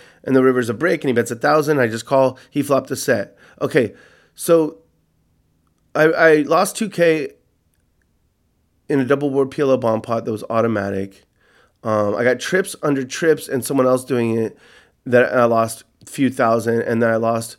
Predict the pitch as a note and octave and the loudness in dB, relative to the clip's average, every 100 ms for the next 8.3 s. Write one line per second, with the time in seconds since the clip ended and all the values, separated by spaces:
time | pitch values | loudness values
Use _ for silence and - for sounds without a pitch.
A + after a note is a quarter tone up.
0 | _ _ C3+ B2 B2+ B2 A#2+ A#2 G#2 A2+ | _ _ -4 -4 0 0 0 -2 -2 0
1 | A2 G#2+ G#2 G#2 G2+ G#2 G#2+ G2+ F#2+ - | 0 0 -2 -2 -2 0 2 0 -2 -12
2 | - _ E3+ E3+ G#3 D#3 D3 C#3 C3 A#2 | -20 _ 2 2 2 2 0 0 -4 -2
3 | D3 C3+ - B2 G#2+ G2+ G2 G2 - B2 | -2 -2 -2 -4 -2 -4 -6 -12 -4 0
4 | A#2+ - - G#2 G2 - _ _ _ A#2+ | 0 -2 -2 -2 -2 -8 _ _ _ -2
5 | A2+ A2+ - - A2 A2 G#2 G2+ F#2 G2+ | 0 -2 -4 -8 -4 -2 -2 -4 -8 -6
6 | G2+ F#2 B1+ B1 _ - - _ _ _ | -6 -6 -10 -14 _ -20 -20 _ _ _
7 | _ _ _ _ _ _ _ _ _ A#2+ | _ _ _ _ _ _ _ _ _ 0
8 | A#2+ A#2 A2+ | 2 0 -6